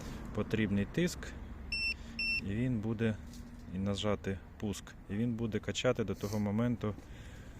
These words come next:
який нам потрібен. Спереду у нас індикатор заряду є. Так, е, в комплекті шланг сампідкачки, зарядка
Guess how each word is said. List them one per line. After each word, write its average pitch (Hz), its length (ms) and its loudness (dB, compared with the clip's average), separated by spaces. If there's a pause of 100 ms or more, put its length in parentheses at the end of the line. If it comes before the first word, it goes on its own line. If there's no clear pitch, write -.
(220)
який 113 180 4
нам 110 140 4
потрібен. 90 500 -2
Спереду 101 460 -2
у - 20 2
нас 101 240 0
індикатор 101 500 -4
заряду 143 400 0
є. 139 240 0 (1800)
Так, 101 300 0 (200)
е, 98 280 -2
в - 80 -12
комплекті 113 680 0
шланг 110 480 0
сампідкачки, 147 920 -2 (1800)
зарядка 104 560 -2